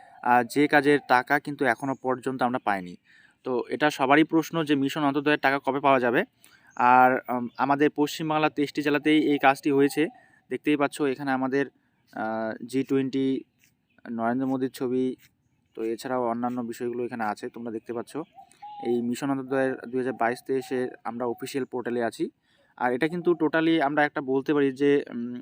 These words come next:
একটা সেন্সাসের মতো, জনগণনার মতো এই, আহ, সার্ভেটা হয়েছিল। তো বন্ধুরা, প্রত্যেকটা গ্রামেই এটা হয়েছে।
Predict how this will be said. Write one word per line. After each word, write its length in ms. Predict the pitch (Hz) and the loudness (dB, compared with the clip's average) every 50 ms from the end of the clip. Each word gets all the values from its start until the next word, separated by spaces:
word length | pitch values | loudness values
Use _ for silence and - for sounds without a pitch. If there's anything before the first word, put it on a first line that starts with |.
| - - - | -14 -14 -14
একটা 200 | 120 120 - 131 | -10 -8 -8 -8
সেন্সাসের 580 | - - 151 147 160 160 - 160 147 - 143 | -4 -2 0 0 0 0 -2 -2 -2 0 -2
মতো, 300 | 135 123 113 - 151 185 - _ _ _ _ _ _ _ _ - - 110 | -2 -2 -2 -2 -2 -4 -4 _ _ _ _ _ _ _ _ -20 -12 -4
জনগণনার 540 | - 123 123 135 131 139 139 135 135 135 131 | -2 0 0 2 2 2 2 2 2 2 2
মতো 320 | 131 127 - 131 135 139 - | 0 -2 -2 -2 -4 -4 -2
এই, 420 | - 135 131 131 127 123 120 - 120 | -2 -2 0 0 -2 -4 -6 -8 -8
আহ, 180 | 120 120 117 | -8 -6 -8
সার্ভেটা 440 | 110 - - 123 120 117 127 117 131 | -8 -6 -6 -4 -4 -4 -4 -4 -4
হয়েছিল। 420 | 127 123 123 131 127 - 117 123 156 - _ _ _ _ _ _ _ _ _ _ _ _ _ _ | -2 0 -2 -2 -2 -2 -4 -4 -6 -6 _ _ _ _ _ _ _ _ _ _ _ _ _ _
তো 240 | 127 131 131 123 120 - - | -4 -4 -4 -4 -6 -6 -4
বন্ধুরা, 340 | 147 165 175 165 156 185 220 - _ _ _ _ _ _ _ _ _ _ _ _ _ _ _ _ _ _ _ - _ | -2 2 4 6 6 6 4 0 _ _ _ _ _ _ _ _ _ _ _ _ _ _ _ _ _ _ _ -12 _
প্রত্যেকটা 400 | - 131 - - 160 - - 170 | -2 -2 -2 -2 -4 -2 -2 2
গ্রামেই 420 | 147 143 135 139 156 170 180 156 147 | 4 4 4 4 4 0 0 0 2
এটা 160 | 147 156 151 | 4 4 4
হয়েছে। 380 | 151 143 135 131 123 - 180 | 4 4 2 2 2 0 -4